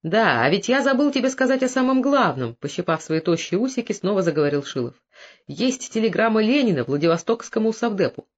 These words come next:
и он передал ему содержание телеграммы. «Очень своевременное предупреждение», твердо и убежденно сказал Лозо.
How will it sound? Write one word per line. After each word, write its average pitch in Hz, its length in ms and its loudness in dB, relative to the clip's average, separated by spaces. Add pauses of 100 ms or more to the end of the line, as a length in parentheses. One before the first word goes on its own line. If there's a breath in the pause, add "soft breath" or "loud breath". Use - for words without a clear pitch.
(320)
и - 80 0
он 247 160 0
передал 220 340 2
ему 214 140 0
содержание 185 480 -4
телеграммы. 143 560 -4 (760)
«Очень 226 300 -6
своевременное 226 680 2
предупреждение», 196 760 0
твердо 202 400 0
и 196 40 4
убежденно 160 440 0
сказал 147 360 -2
Лозо. 139 380 -6